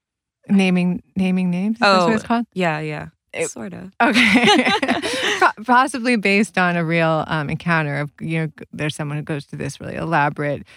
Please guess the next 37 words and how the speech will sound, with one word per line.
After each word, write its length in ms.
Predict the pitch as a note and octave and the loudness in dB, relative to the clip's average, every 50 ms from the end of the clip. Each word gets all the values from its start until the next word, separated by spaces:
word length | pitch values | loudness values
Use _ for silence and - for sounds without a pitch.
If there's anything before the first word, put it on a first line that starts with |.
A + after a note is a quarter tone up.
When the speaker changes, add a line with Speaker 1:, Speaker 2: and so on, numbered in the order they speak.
| - - _ - | -20 -20 _ -2
Speaker 1:
launch 360 | A#3+ B3 A#3+ A3+ A3 G#3 - | 2 2 4 4 2 0 -2
party 480 | - G#3 G#3 G3 F#3+ F3+ F3+ F3 E3+ E3 | -2 0 0 2 2 2 2 2 0 0
and 120 | D3+ C#3+ | 0 -2
it's, 140 | C#3+ - - | -4 -6 -6
like, 180 | D3+ A#2 - - | -8 -8 -8 -8
supposedly 480 | - D3 - - C#3+ - - E3 F3+ | -10 -10 -6 -6 -8 -8 -6 -8 -8
feminist 720 | G3 _ - B3 A#3 A3 G#3+ G3 F#3+ F3+ F3 F3 D#3 - - | -6 _ 0 2 2 4 2 2 2 2 0 0 -2 -4 -6
and 100 | D#3+ D3 | -8 -6
there's 200 | C#3 C#3 - - _ - | -6 -8 -10 -12 _ -8
pink 280 | - G#3+ G3 F3+ - - | -4 -2 -2 -2 -2 -4
this 200 | E3+ D#3 - - | -6 -6 -6 -8
and 120 | D3 D3 | -10 -10
pink 260 | - E3+ D3+ D#3 - | -10 -10 -12 -12 -8
that, 340 | - A3+ A3+ G#3 G3+ F#3+ - | -4 0 2 4 4 2 2
but 100 | - D3 | -2 -6
it 120 | C#3+ C#3+ - | -6 -6 -8
just 280 | - F#3 D#3+ - - | -8 -8 -8 -8 -8
sounds 460 | - D#3 D#3+ E3+ E3+ E3+ E3 D3+ - | -6 -4 -2 0 0 0 -2 -2 -4
like 320 | E3 D#3+ D3+ D3 - - - - - - - _ _ _ _ | -4 -6 -6 -6 -8 -16 -20 -20 -20 -20 -20 _ _ _ _
just 200 | - E3+ - - _ _ _ _ _ _ - F3+ - - | -8 -8 -8 -10 _ _ _ _ _ _ -20 -20 -16 -8
lots 360 | G3+ F#3+ F#3+ F#3+ F#3 - - | -4 0 0 0 0 0 -4
of 160 | F3+ E3 - - | -8 -6 -4 -2
bad 520 | E3 C#3+ D3+ D#3 D#3 D#3+ D3+ C#3+ - - _ _ - | -2 0 0 0 0 0 -2 -2 -6 -12 _ _ -4
feelings 680 | - F3 F3 F3 F3 E3 E3 D#3 D3 D#3 E3+ E3+ - | -2 0 0 0 0 0 -2 -4 -4 -4 -4 -2 2
and 200 | D#4 C4+ F#3 G3+ | 2 4 4 4
<laughs> 280 | - D4 - - C#4+ - | 4 4 4 2 2 2
Speaker 2:
<laughs> 40 | - | 2
Yeah. 240 | C4+ F4+ - E4 D4 - | 2 2 2 2 0 2
Speaker 1:
of, 260 | C4+ A#3 A#3 A3+ A3 | 4 4 6 6 4
of, 240 | G3+ F#3+ A#3 A3 G#3 | 4 4 4 4 4
of 260 | - G#3 G#3 G3 F3+ | 2 2 0 0 0
just 280 | - - G#3 F#3+ - - | 0 0 0 0 2 2
a 160 | G3+ F#3+ E3+ - F#3 G3 | 2 2 2 0 0 2
really 280 | G3 G3 F#3+ F#3 F3 | 2 4 4 4 2
shiny, 800 | - - - E3 E3 E3 D#3+ E3 E3 D#3+ D#3+ D#3 D#3 E3 - - | 0 -2 -2 -2 0 0 0 0 0 0 -2 -2 -2 -4 -4 -6
empty, 540 | - - D#3+ E3 D#3+ - - D#3+ D#3 D#3 E3 | -6 -6 -6 -6 -6 -6 -8 -8 -6 -6 -6
hollow, 920 | D3 - - - D#3 D#3+ E3 E3 D#3+ D#3+ D#3+ D#3+ D#3 D3+ D3+ C#3+ C#3 C3 | -8 -8 -4 -2 0 0 0 0 -2 -2 -2 -4 -4 -6 -8 -10 -14 -16